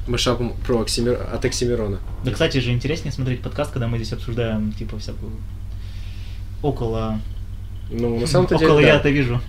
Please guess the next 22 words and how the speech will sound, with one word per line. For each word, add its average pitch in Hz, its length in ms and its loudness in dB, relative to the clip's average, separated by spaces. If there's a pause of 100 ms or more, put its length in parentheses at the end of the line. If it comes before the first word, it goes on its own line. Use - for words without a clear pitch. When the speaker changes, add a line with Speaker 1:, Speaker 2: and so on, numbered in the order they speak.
(240)
Speaker 1:
Я 143 120 10
просто 175 360 8
не 165 120 6
сразу 180 360 6
понял, 170 260 6
как 180 240 4
вас 139 260 4
могло 143 320 6
в 143 80 0
печи, 135 260 0
э, 113 540 4
так 123 120 -2
сказать, 123 200 2
зарядить 123 440 2
мэшап 131 280 -2
от 135 100 -2
Оксимирона, 139 440 0
кроме 113 200 -2
как, 113 240 -2
э, 113 200 0
улыбочку 127 500 2
натянуть? 107 380 -4